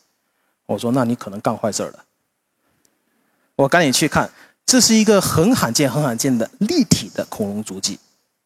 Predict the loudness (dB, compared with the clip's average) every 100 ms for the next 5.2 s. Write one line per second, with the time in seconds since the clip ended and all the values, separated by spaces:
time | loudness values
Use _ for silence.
0 | _ 2 4 2 4 4 4 4 4 4
1 | 4 2 2 0 -4 -12 -8 -2 2 2
2 | 2 2 2 0 2 2 2 0 0 0
3 | 0 0 0 0 -2 -8 _ _ _ _
4 | _ _ _ _ _ -2 2 4 4 0
5 | 2 0